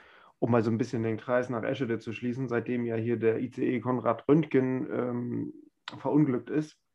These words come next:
werden ja die I C Es nicht mehr nach Personen benannt, sondern nach Städten. Und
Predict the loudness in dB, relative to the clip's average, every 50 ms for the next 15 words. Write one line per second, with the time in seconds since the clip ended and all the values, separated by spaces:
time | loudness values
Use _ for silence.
0 | _ _ -20 -20 _ _ _ 0 2 2 4 4 6 6 8 8 6 6 4 0
1 | -4 -4 -4 -4 -2 2 2 2 2 0 -4 -6 -6 -6 -6 -10 _ _ -6 -4
2 | -4 -2 -2 -2 -2 -2 -4 -6 -10 -14 _ _ _ _ _ -12 -12 -12 _ -10
3 | -6 -6 -2 0 2 4 4 4 4 2 2 2 2 2 2 0 -2 -4 -2 -2
4 | 0 2 2 2 2 2 -2 -4 -6 -8 -10 -4 -2 0 0 0 -2 -4 -4 -4
5 | -4 -8 _ _ _ _ _ _ _ _ _ _ _ _ _ _ _ _ _ -10
6 | _ 0 2 4 6 6 4 4 0 -2 -12 -18